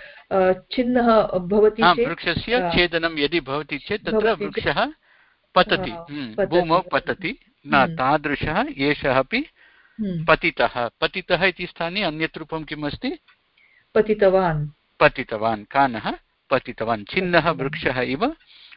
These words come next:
Speaker 2: भूमौ पतितवान्। हम्म, कानः
Speaker 1: हम्म।
Speaker 2: छिन्नः वृक्षः इव भूमौ पतितः। तत्र
Speaker 1: पतितः इति अकर्मक्रियापदः, क्रियापदं वा महोदय?
Speaker 2: हा, पतति, पतति इति।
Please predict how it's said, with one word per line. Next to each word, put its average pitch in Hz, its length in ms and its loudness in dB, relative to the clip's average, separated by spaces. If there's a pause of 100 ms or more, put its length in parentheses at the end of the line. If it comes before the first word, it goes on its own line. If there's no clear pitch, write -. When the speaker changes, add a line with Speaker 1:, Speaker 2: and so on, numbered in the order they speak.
(140)
Speaker 2:
भूमौ 147 460 0 (580)
पतितवान्। 117 800 2 (220)
हम्म, 240 140 -10 (120)
कानः 127 340 2
Speaker 1:
हम्म। 220 240 -2 (480)
Speaker 2:
छिन्नः 147 760 2 (160)
वृक्षः 135 580 -2 (120)
इव 208 360 2
भूमौ 135 480 -4 (440)
पतितः। 120 520 2
तत्र 175 560 4
Speaker 1:
पतितः 330 420 0
इति 285 560 -4 (240)
अकर्मक्रियापदः, 208 1300 0 (220)
क्रियापदं 190 680 0 (1300)
वा 214 100 -4
महोदय? 190 320 -2
Speaker 2:
हा, 220 120 8
पतति, 151 640 -2 (280)
पतति 156 380 -4
इति। 110 340 -14